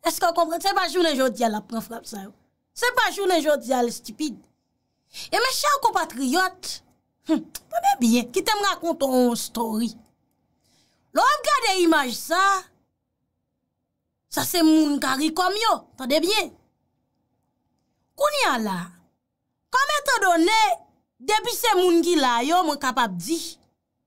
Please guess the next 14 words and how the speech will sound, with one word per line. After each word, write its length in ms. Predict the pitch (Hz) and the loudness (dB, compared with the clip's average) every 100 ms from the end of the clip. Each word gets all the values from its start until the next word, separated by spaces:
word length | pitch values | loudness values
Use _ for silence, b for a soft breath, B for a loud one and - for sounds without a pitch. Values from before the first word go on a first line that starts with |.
| _ _ _ _ _ _ - | _ _ _ _ _ _ -4
yo 100 | 415 415 | -2 0
manje 500 | 403 370 302 240 494 480 | 0 0 0 0 0 2
lajan 380 | 349 269 220 277 | 0 -2 -2 0
Leta. 320 | 240 196 - - - _ _ _ _ _ _ _ _ _ _ _ _ _ _ _ _ _ _ _ 311 | 0 -4 -10 -10 -12 _ _ _ _ _ _ _ _ _ _ _ _ _ _ _ _ _ _ _ -2
Yo 200 | 403 294 | 0 0
bambile 640 | 262 523 381 440 415 480 453 | 0 -2 -2 -2 0 0 0
nan 120 | 381 349 | -2 0
peyi 300 | 302 277 254 | -2 -2 -4
a 120 | 240 | -4
deja. 400 | 214 202 175 214 180 _ _ _ _ _ _ _ _ _ | -4 -8 -8 -10 -10 _ _ _ _ _ _ _ _ _
Yo 120 | 302 403 | 0 2
mete 280 | 453 440 494 480 | 2 0 0 0
Ayiti 340 | 392 349 - 427 | 0 -2 -2 -2
nan 120 | 339 | 0